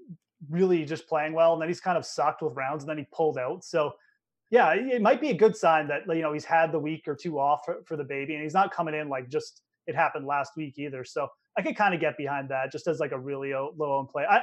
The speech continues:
I do like Tringali, though, a little bit better. Um, I, for me, the, the plays in this range was,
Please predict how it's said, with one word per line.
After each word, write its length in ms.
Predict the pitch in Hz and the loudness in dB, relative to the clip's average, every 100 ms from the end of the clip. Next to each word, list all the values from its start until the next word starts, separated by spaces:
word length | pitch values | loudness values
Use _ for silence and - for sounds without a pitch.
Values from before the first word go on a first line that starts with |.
| - | 4
I 60 | 190 | 2
do 180 | 202 | 4
like 180 | 180 160 | 6 4
Tringali, 480 | - 156 143 139 135 | 2 -4 0 0 -2
though, 160 | 135 131 | -4 -4
a 60 | |
little 140 | 143 139 | -6 -8
bit 120 | 127 | -4
better. 360 | 135 135 127 - _ _ _ - | -2 -2 -6 -10 _ _ _ 0
Um, 320 | 156 151 151 | 2 4 2
I, 140 | 196 427 - | -2 -2 0
for 100 | 208 | 4
me, 200 | 240 226 | 6 6
the, 180 | 202 196 | 4 2
the 120 | 175 | 0
plays 260 | - 196 175 | 4 4 4
in 80 | |
this 160 | 170 156 | 0 0
range 260 | 156 156 139 | -2 -2 -2
was, 260 | 151 143 | -2 -4